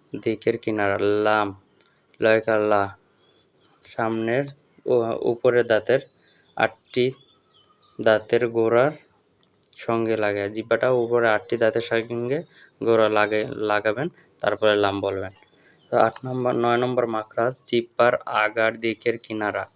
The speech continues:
সামনের উপরের ছয়টি দাঁতের গোড়ার সঙ্গে লাগাইয়া নুন। দেখেন, আপনার জিহ্বাটা লাগান এবং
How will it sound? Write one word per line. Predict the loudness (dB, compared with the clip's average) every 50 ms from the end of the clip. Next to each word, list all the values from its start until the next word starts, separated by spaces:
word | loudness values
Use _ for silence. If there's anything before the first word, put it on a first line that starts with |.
| _ _ _ _ _ _ _
সামনের | -12 -6 -4 -2 -2 -2 -2 -2 0 -2 -2 -2 -4 -4
উপরের | -2 -4 -4 -2 -2 -2 0 0 -2 -6
ছয়টি | -6 -10 -4 0 2 2 2 0 -2 -2 -4 -2 0
দাঁতের | 2 2 0 0 0 -2 -2 -2 -2 -6
গোড়ার | 0 0 2 4 4 4 4 2
সঙ্গে | 0 -6 -4 -4 -4 -2 -2 -4 -4 -6 -8 -12 _ _ _ _ _ _ _ 0
লাগাইয়া | 2 2 4 4 4 2 2 2 2 0 -2 -4 _ _ -20 _ _ _ _
নুন। | -2 0 2 2 2 2 2 0 -2 -4 -10 _ _ _ _ _ _ _ _ _ -2
দেখেন, | -2 -2 -2 -4 -6 -6 -8 -12 _ _ _ _ _ _
আপনার | -6 -4 -2 -2 -4 -4 -4
জিহ্বাটা | -4 -6 -8 -2 _ 0 2 4 4 2 4
লাগান | 4 4 2 4 4 2 0 -2 -2 -8 _ _ _ _ _ _ _ _ _
এবং | -2 0 0 2 0 0 -2 -4